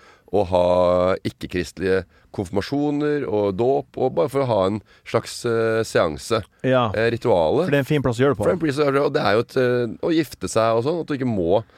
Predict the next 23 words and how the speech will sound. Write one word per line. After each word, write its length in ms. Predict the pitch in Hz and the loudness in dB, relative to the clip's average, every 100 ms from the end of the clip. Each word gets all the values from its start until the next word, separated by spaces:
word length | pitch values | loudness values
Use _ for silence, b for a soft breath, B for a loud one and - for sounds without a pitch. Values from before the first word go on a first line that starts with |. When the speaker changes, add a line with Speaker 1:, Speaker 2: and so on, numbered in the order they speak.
| b b | b b
Speaker 1:
eh, 680 | - 113 113 110 110 110 110 | -2 0 0 0 0 -2 0
være 320 | 107 92 73 | 0 0 -2
kristen, 340 | - 113 - 113 | -2 -4 -4 -6
at 60 | 117 | -2
Speaker 2:
Gjør 240 | 123 127 | 2 2
det 80 | 113 | 0
for 120 | 123 | -2
Gud, 100 | 110 | 0
Speaker 1:
ja, 120 | 107 104 | 2 2
at 60 | |
Speaker 2:
liksom. 280 | 113 123 95 | 0 -4 -2
Speaker 1:
kirken 360 | 98 98 98 98 | -4 -2 -2 -4
skal 180 | 113 | -2
være 220 | 104 85 82 98 | 0 0 0 -2
et, 180 | - - b b b b | -8 -20 b b b b
eh, 760 | 95 104 101 98 98 98 98 101 | 0 2 2 0 0 0 0 0
en 60 | |
instans 720 | 113 120 - 147 156 - - - b b b | -2 -2 0 0 0 -6 -12 -16 b b b
som 140 | - | -6
flere 380 | 120 - 80 76 | -6 0 0 0
kan 240 | 101 101 90 | 0 -4 -2
be-, 240 | 101 95 | 0 0
bruke, 300 | 92 95 87 | 0 -2 0